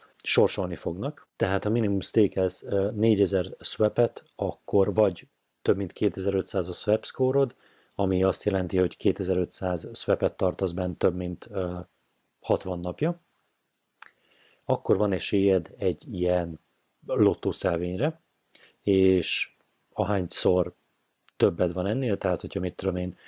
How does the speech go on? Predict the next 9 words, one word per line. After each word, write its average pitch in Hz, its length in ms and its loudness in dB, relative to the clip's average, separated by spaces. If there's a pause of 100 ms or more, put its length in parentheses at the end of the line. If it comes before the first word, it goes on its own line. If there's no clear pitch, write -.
(180)
van 101 180 0
benne 90 140 -2
negyvenezer 87 520 -2
swaped, 113 440 0
akkor 95 420 -8
öt, 104 340 -2 (1200)
ö, 95 380 -2
ilyen 90 400 2 (160)
lottó 95 760 0